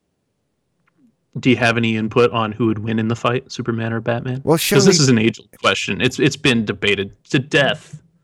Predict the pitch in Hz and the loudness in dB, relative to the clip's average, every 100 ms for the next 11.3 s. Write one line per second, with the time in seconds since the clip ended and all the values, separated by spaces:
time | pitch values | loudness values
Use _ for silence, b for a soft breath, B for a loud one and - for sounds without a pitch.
0 | _ - 226 - 214 240 - - 170 170 | _ 0 0 2 -2 -2 -4 -4 0 2
1 | 175 190 120 _ - - 196 170 156 151 | 2 0 -2 _ -4 0 0 0 -2 0
2 | 143 151 139 - 151 143 120 - 139 110 | 0 -2 -2 0 2 2 -2 -2 -2 0
3 | 139 147 127 92 107 98 92 95 - 95 | 0 0 0 0 0 0 0 -2 -2 -4
4 | 92 95 85 78 - - _ _ _ _ | 0 0 0 -4 -10 -16 _ _ _ _
5 | _ _ - 135 135 127 123 - 127 - | _ _ 0 0 2 2 0 -2 -2 -2
6 | - 135 - 123 110 - - 123 113 95 | -2 -2 0 -2 -2 -6 0 0 2 0
7 | 131 98 73 _ _ _ _ _ _ _ | 0 0 -6 _ _ _ _ _ _ _
8 | _ - 131 - - 131 135 127 208 - | _ -20 -20 -14 -6 0 0 0 -2 -4
9 | 113 156 139 113 127 131 113 123 113 135 | -2 0 0 0 0 0 -2 -4 -4 -6
10 | - 160 151 - - 160 - - 156 143 | 0 0 0 -4 -4 -4 -2 0 0 0
11 | 110 98 | 0 0